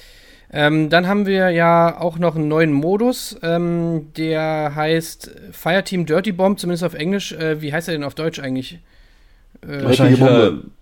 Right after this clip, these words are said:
Speaker 3: äh, ja.
Speaker 2: Dreckige
Speaker 1: Dreckige
Speaker 2: Bombe.
Speaker 1: Bombe?
Speaker 2: Ja, ich, warte mal, ich guck mal gerade eben. Ja,
Speaker 1: Ähm,
Speaker 2: Feuertrupp-,
Speaker 1: genau.
Speaker 2: ah, nee, schmutzige Bombe.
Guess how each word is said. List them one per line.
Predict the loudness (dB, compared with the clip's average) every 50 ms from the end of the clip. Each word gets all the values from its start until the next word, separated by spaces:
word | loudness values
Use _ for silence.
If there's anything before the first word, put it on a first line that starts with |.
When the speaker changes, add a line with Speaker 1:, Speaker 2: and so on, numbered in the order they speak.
| -20 -10 -4
Speaker 3:
äh, | -2
ja. | 0 0 0 0 -2 -8 -14 -18 -20 -20 -20
Speaker 2:
Dreckige | -8 2 4 4 6 6 4
Speaker 1:
Dreckige | 4 6 6 4 6
Speaker 2:
Bombe. | 6 4 4 6 6 4
Speaker 1:
Bombe? | 4 2 -2 -12 -20 -16 -6
Speaker 2:
Ja, | -2 0 0 0
ich, | 0 0 -2
warte | 0 2 2
mal, | 2
ich | 2 0
guck | -2 -2 0
mal | 0 2
gerade | 2 2 2 2 0
eben. | -2 -4 -6 -10 _ _ _ _ _ _ _ -20 -20 -20 -20 -20 -20 -20 -20 -20 -20 -20 _ _ _ 2
Ja, | 4 4 6
Speaker 1:
Ähm, | 6 6
Speaker 2:
Feuertrupp-, | 8 8 10 8 8 6
Speaker 1:
genau. | 6 4 4 4 6
Speaker 2:
ah, | 6 8
nee, | 8 8 6
schmutzige | 6 4 4 4 4 4 4 4
Bombe. | 6 4 2 2 -2 -6